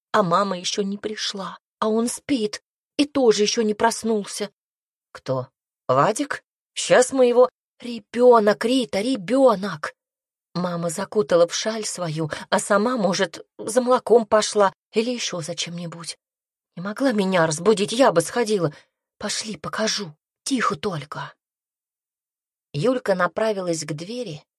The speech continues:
и я, поднявшись со скрипучей, но такой уютной и теплой раскладушки, нехотя поплелась за ней. Вот именно поплелась. Мне так хотелось спать, что лень было Юльке перечить.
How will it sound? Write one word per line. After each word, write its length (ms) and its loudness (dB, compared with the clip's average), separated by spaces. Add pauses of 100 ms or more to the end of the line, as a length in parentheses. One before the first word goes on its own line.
(220)
и 60 0
я, 240 -2
поднявшись 880 -4
со 180 -10
скрипучей, 800 -10 (280)
но 80 -6
такой 380 -2
уютной 720 -6
и 180 -14
теплой 420 -6
раскладушки, 800 -6 (440)
нехотя 520 0
поплелась 580 -2
за 140 -8
ней. 320 -16 (480)
Вот 260 -2
именно 380 -2
поплелась. 920 -4 (600)
Мне 380 -8
так 220 -6
хотелось 520 -4
спать, 420 -6 (180)
что 280 -4
лень 260 0
было 200 0
Юльке 440 -4
перечить. 640 -8